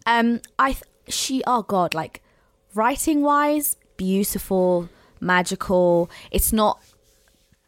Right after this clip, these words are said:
she, I don't think there's a clarity to her writing like other people.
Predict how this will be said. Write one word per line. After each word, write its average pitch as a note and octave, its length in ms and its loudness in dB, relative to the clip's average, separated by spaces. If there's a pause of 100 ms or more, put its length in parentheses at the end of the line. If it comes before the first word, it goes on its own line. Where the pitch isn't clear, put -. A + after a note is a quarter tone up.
(720)
she, - 300 -4
I G#3+ 120 -2
don't B3+ 200 2
think - 180 -2
there's F#3+ 120 0
a F3+ 60 -6
clarity E3 600 -2
to - 120 -8
her C#3+ 140 -4
writing D3 460 -2 (400)
like - 300 -2
other D3+ 240 2 (180)
people. - 380 -10